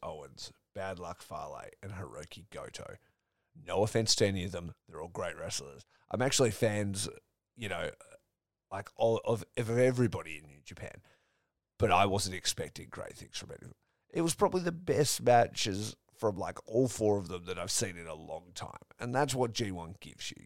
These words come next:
you know? Like, that gives people the opportunity to shine. This one started off hot. Bad Luck Fale's instantly, you know, getting Lance Archer in the Bad Luck Fall, which is, like, everybody knows that's a one-shot kill.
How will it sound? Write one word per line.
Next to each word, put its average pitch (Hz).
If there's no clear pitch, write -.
you 95
know? 95
Like, 104
that 98
gives 120
people 101
the 87
opportunity 80
to 76
shine. -
This 113
one 107
started 73
off 69
hot. 110
Bad 110
Luck 92
Fale's 92
instantly, 92
you 107
know, 98
getting 90
Lance 98
Archer 92
in 85
the 87
Bad 85
Luck 78
Fall, 110
which -
is, -
like, -
everybody 85
knows 87
that's 92
a 90
one-shot 76
kill. 120